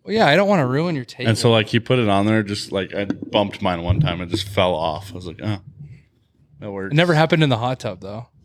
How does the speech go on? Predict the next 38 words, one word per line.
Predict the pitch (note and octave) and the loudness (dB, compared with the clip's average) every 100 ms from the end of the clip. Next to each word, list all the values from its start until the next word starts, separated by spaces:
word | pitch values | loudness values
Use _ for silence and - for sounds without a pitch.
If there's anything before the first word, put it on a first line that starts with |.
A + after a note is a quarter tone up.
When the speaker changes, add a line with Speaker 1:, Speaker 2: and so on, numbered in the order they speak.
| - - | -12 0
Speaker 2:
No, | C#3 B2 | 2 4
'cause | A#2+ G#2 | 2 4
I | G#2+ B2+ | 4 4
put | A2 - | 0 -2
them | F#2 F2 | -2 0
on | F2 | 0
in | F2+ | 0
the | F#2 | -4
<laughs> | - | -2
hot | A2 F2+ | -2 0
tub. | - F2+ | 0 2
I | F2+ | 2
was | F2+ F#2 | 0 -2
like, | E2+ | -2
"I'm | F#2+ A2+ | 0 2
gonna | A2+ F2 | 2 0
crank | - F#2+ F2+ | 0 0 0
these | F#2+ F2 | -4 0
suckers | G2 F2 F2 | 0 0 -2
on." | F2 F#2 F2 F2 _ _ _ _ _ _ _ | 0 0 -2 -4 _ _ _ _ _ _ _
Speaker 1:
Yeah. | F3 - - _ _ | -14 -14 -16 _ _
Okay. | - B2+ A2 G2 | -2 2 0 0
Well, | C3+ | 0
anyways, | D3+ F#3+ E3 A#2+ A2+ A2+ - - - - | 4 4 4 4 2 0 -4 -10 -20 -14
um, | - B2 A2+ G#2+ G#2 G2+ _ _ _ | -2 0 0 -2 -6 -14 _ _ _
so | - - C3+ | -6 0 2
it's | - | 4
like, | A#2+ - | 2 2
"Hey, | C#3 A#2+ | 2 2
let's | A2 - - - - - - - | 2 0 -4 -10 -14 -20 -20 -14
take | - C#3 - | -2 -2 0
the, | D#3 C3+ - - | -2 -2 -6 -14
take | - C#3 C#3 | -4 -4 -2
the | E3 | 0
podcast | D3 C#3 C3+ C#3 C3 - | 2 2 4 4 4 0
on | F#2+ B2 | -2 0
the | C3 | 0
road." | A#2 A2+ A2+ | 2 2 0